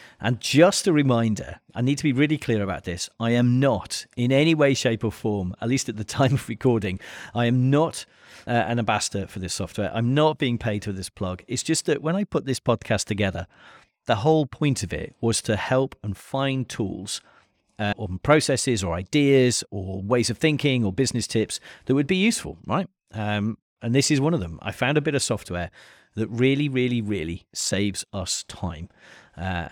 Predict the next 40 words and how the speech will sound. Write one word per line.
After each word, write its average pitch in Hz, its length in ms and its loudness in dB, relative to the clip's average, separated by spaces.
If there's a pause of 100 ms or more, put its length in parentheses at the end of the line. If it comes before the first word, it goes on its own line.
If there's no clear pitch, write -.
I've 95 120 -10
been 113 140 0
looking 131 220 0
for - 140 -4
it - 100 -4
for - 100 -2
a 107 40 0
long 104 180 0
time. 92 440 -4 (100)
It 101 140 -6
seems 139 580 -2
to - 80 -2
do 113 160 4
the 104 100 -2
job, 95 400 -4
certainly, 92 640 -2 (480)
uh, 92 300 -2
this 98 260 -4
point, - 480 -8 (240)
uh, - 240 -16
at 107 120 -6
this 110 140 -4
point 107 280 -2
in 101 80 -2
usage. 104 420 -2 (800)
And 117 160 0
so - 80 0
if 110 140 0
you 123 80 0
fancy 156 380 4
it, - 100 -2
it's - 100 -6
called 101 340 -4
Imagine, 131 560 0 (160)
and, 101 420 0 (140)
uh, 90 280 -2 (320)
I'll 95 180 -2
put - 220 -8
the 120 80 0
link 101 420 -2